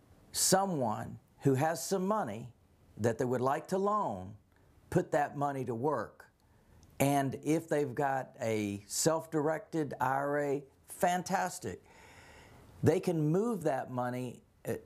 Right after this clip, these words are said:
they can actually loan that money to you. But what if they've got money in a retirement account and it's not a self-directed account? Self-directed means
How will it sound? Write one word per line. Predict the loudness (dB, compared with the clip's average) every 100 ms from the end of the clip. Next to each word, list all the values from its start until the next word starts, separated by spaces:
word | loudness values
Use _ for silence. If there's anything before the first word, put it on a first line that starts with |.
| -16 -20 -20 -20 -20 -12 0
they | 2 2
can | 0 -2
actually | -2 -2 0
loan | 0 0 0
that | -2 -2
money | -2 -2 -2
to | -2
you. | 0 -2
But | -2 -4
what | -2 -2 -2 -4
if | -2 0 0 -4 -8 -20 _ _
they've | 0 2 2
got | 0 0 -2
money | -2 -2 -4 -4
in | -2
a | -2
retirement | -2 0 0 0 -2
account | -6 -2 -2 0 -2 -2
and | 0 0
it's | 0
not | 0 0
a | 0 -4
self-directed | -6 -2 0 0 -2 -6 -2 0 0 -2 -4 -6 -6 -6
account? | -8 -2 0 0 -4 -12 -16 -12 -4
Self-directed | -2 -2 -2 -2 -2 -4 -4 -4 -2
means | -2 0 -2 -4 -6